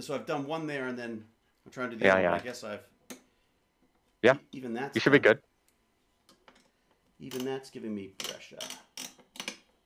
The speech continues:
Speaker 2: Well, they're spring-loaded screws, so you might have to, like, put downward force just to get 'em to even thread in.
Speaker 1: Yeah, they're making, they're making a horrible grunching noise, which I hate.
Speaker 2: That's just the spring.
Speaker 1: I know,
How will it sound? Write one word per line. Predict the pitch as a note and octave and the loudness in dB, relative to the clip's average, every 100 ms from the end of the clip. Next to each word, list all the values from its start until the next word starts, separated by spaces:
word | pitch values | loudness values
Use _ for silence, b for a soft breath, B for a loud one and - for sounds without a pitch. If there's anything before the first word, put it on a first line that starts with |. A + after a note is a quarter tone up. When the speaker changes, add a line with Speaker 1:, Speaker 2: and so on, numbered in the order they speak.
| _ _ _ _ _ _ - - | _ _ _ _ _ _ -2 8
Speaker 2:
Well, | C3 | 10
they're | B2+ | 8
spring-loaded | - E3+ C#3+ B2+ G2+ | 8 8 10 10 8
screws, | - B2+ G#2 | 6 6 6
so | G#2 | 6
you | |
might | G#2 | 6
have | G#2+ G2+ | 6 6
to, | |
like, | F#2+ F2+ - - | 4 4 0 2
put | A#2 | 2
downward | - G2 F2+ | 6 8 6
force | - F#2+ - | 6 4 4
just | F#2+ | -2
to | - | -2
get | F#2 | -2
'em | F2+ | 0
to | F2 | 2
even | F2+ E2+ | 2 4
thread | F2+ F2 | 4 6
in. | F2 E2+ _ | 4 0 _
Speaker 1:
Yeah, | - - | -14 -12
they're | - | -8
making, | A2 D#3 D#3 C3+ B2+ | -6 -6 -6 -8 -6
they're | C#3+ | -4
making | C#3+ E3+ D3 | -4 -4 -6
a | |
horrible | - - D#3+ D3+ A#2 A2+ - | -12 -10 -6 -4 -4 -8 -10
grunching | B2+ A2+ B2 F#2+ | -8 -8 -8 -10
noise, | F#2 F2 | -10 -14
which | - | -16
I | F2+ - | -18 -18
hate. | A2+ G2+ - - | -14 -14 -8 4
Speaker 2:
That's | A#2 - | 4 6
just | A#2+ - | 2 4
the | - | -2
spring. | - G#2+ F2+ F2+ - | 4 6 6 4 -6
Speaker 1:
I | E3 | -8
know, | D#3+ E3+ F3 E3 | -4 -2 -2 -2